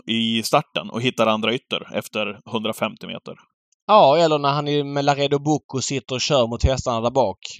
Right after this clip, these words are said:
Speaker 2: Eh, nu svarar han lite sent där i loppet och de tittar på den situationen. Det var en sak ju. Där kanske han slarvar lite, men,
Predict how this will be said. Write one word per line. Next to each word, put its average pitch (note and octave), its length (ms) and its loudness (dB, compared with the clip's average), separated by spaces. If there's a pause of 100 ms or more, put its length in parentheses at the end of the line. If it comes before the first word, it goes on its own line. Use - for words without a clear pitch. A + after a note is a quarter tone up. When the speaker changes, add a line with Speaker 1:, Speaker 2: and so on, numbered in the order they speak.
(220)
Speaker 2:
Eh, G#2+ 380 -2
nu A#2 400 -2
svarar C3 360 2
han A#2+ 100 -2
lite A#2+ 200 -4
sent A2 340 -4
där A#2+ 100 0
i - 20 0
loppet A2 340 -4
och G2+ 40 -6
de G2+ 100 -8
tittar A2+ 260 -6
på A2+ 100 -8
den G#2+ 80 -6
situationen. G2 580 -8
Det G#2 100 -4
var A2 80 -2
en G#2 180 -2
sak F#2+ 360 -6
ju. F#2 160 -10 (580)
Där - 80 -8
kanske A2 200 -8
han G#2+ 60 -4
slarvar A2 360 0
lite, G#2+ 300 -8
men, G2+ 200 -10